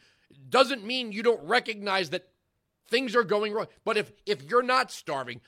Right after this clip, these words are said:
then everything's okay. So it's your perception problem. You don't recognize what great leadership we have right now because you're disconnected. You're, you're doing all right. You might be grumbling about gas prices or baby formula, but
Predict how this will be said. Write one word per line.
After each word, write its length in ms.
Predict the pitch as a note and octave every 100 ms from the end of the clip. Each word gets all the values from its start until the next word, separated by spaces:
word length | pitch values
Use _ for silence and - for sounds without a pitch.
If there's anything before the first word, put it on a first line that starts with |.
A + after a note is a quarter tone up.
| -
then 100 | E3+
everything's 460 | G3 E3 F#3 C#3
okay. 400 | D#3 C3+ C3 G2+ _ _ _ _ _ -
So 200 | - A3+
it's 180 | A3+
your 140 | F3 A3+
perception 560 | A3+ F3+ F3 - A2+
problem. 380 | F#2+ E2+ C2 D#2 _ _ _
You 340 | - C#3 C4 C#4+
don't 420 | F#3 B3+ G#3+ D3
recognize 920 | F3+ F#3+ F#3+ D3+ B2 F2 C#2 - - _ _ _ _ _
what 320 | C#3+ G3 D3
great 420 | A#2 D3 G3+ A3+ C#3+
leadership 680 | C#3+ F3 G#3 F3 - C3+
we 160 | A#2 A2+
have 320 | A#2 A#2 G#2+
right 200 | A2+ G#2+
now 300 | A2+ G#2+ G#2 - _ -
because 380 | F3 G#3+ D#3
you're 160 | D#3 F3+
disconnected. 800 | B2 - A#3+ - - F#3+ F3 C3 _ _
You're, 440 | A2 C#3 A3 C#4 C#4
you're 200 | F#3 A#3+
doing 320 | C4 C#4+ C#4+
all 200 | C4+ B3+
right. 320 | E3+ D3+ E3 - _ _ _ _ _ _ _ _ _ _ _ _
You 140 | C#3+
might 180 | G3+ B3
be 100 | A#3
grumbling 600 | G3 D3 G3 A#3 B3 B3+
about 480 | B3 F#3+ A#3+ G3 D#3
gas 280 | F#3 G3 -
prices 680 | - F#3 F3+ D#3+ F#3+ E3
or 80 | D3+
baby 540 | C3 A#2 A2 G3 A3 G#3
formula, 400 | - D#3 D3+ E3
but 240 | F3 D3+